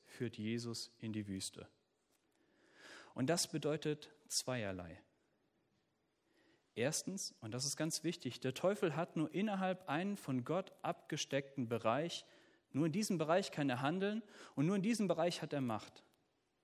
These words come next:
Uns mag manches Mal in unserem Leben dieser Bereich sehr, sehr groß vorkommen. Aber wichtig ist, er ist endlich und er hat ein Verfallsdatum. Und zweitens,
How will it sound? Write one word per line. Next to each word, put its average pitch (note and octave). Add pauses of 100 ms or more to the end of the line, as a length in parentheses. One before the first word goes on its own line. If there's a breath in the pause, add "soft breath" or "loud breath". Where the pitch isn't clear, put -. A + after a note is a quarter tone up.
(960 loud breath)
Uns E3+
mag F3
manches E3
Mal F3+
in D#3+
unserem F3+
Leben F#3
dieser C3+
Bereich C#3+
sehr, D#3+
sehr C#3
groß A3+
vorkommen. G2 (1200)
Aber A2
wichtig E3+
ist, F3+
er B2
ist -
endlich G#3 (400 loud breath)
und C#3
er C#3
hat D#3
ein D3+
Verfallsdatum. G#2 (1700 soft breath)
Und A#2+
zweitens, E3+